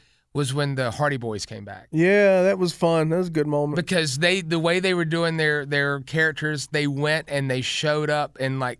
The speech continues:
Speaker 1: every smaller promotion around the world and the bigger promotions around the world.
Speaker 2: Yep.
Speaker 1: And then all of a sudden, they go to start going to, like, some podunk wrestling.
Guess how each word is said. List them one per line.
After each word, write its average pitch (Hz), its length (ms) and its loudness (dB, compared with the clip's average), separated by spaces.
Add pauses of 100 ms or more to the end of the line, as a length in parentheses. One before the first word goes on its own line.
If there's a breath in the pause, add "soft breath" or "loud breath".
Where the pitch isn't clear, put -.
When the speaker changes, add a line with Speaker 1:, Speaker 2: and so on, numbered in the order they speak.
(140)
Speaker 1:
every 143 360 0
smaller 139 680 -2
promotion 143 680 -2
around 135 340 -2
the 135 80 -6
world 135 420 -4
and 139 140 -4
the 127 40 -8
bigger 135 300 -6
promotions 139 540 -6
around 139 240 -6
the 131 80 -10
world. 135 260 -4
Speaker 2:
Yep. 214 260 4 (360 soft breath)
Speaker 1:
And 151 140 2
then 151 140 2
all 151 140 4
of 151 60 -6
a 147 60 -4
sudden, 180 520 0 (280 soft breath)
they 160 160 4
go 175 240 4
to 165 100 0
start 151 360 -2
going 156 220 0
to, 151 80 0
like, 151 180 -2
some 135 160 -6
podunk 180 520 -2
wrestling. 110 440 -6